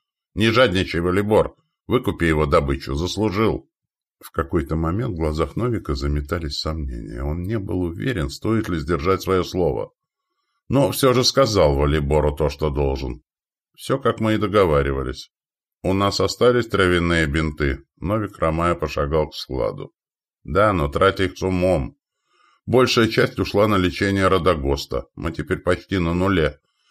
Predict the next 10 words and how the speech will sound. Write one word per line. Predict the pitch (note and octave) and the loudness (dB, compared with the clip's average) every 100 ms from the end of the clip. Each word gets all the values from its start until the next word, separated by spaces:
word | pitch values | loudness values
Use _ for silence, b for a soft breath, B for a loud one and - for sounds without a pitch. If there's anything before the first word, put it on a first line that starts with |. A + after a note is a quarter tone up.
| _ _ | _ _
Бросил | - G#2+ G#2+ F#2+ F#2+ | 0 2 2 2 2
ему | F2+ D#2+ | 2 0
вслед | F#2 F2+ | 0 0
волейбора, | D#2 E2 E2+ C3 D3 | 2 2 2 2 2
затем | F#2+ F2+ E2+ A2 A2+ F#2 E2+ | 2 0 2 0 2 -2 -4
взглянул | E2 D#2 F#2+ E2+ F2+ | -4 0 2 2 2
на | F#2+ | 2
мою | F#2 F2 E2 | 2 2 2
добычу. | E2+ D2+ B1+ - - _ _ _ - | 2 0 -2 -6 -18 _ _ _ -10
«Хм, | E2 D#2 | -8 -8